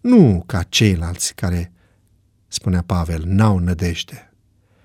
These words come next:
pentru că plânsul face parte din experiența creștină.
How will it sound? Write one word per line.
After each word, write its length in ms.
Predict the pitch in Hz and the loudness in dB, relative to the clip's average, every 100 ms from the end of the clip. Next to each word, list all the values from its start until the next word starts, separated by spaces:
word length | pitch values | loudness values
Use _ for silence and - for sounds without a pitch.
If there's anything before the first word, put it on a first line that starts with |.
| _ _ _ _ _ _ | _ _ _ _ _ _
pentru 280 | - 92 92 | -6 -4 -4
că 140 | - 101 | -4 -4
plânsul 680 | 113 113 135 135 - 135 | 2 4 4 2 0 -2
face 480 | 123 123 123 - 139 | -2 -2 -2 -2 -6
parte 480 | - 110 113 113 107 | -2 0 0 0 -2
din 120 | 98 | -2
experiența 840 | 95 - - 82 90 110 104 - | -2 -6 -8 -4 -2 -2 -2 -6
creștină. 840 | 87 - 78 - - 85 78 - | -10 -10 -10 -10 -8 -8 -8 -14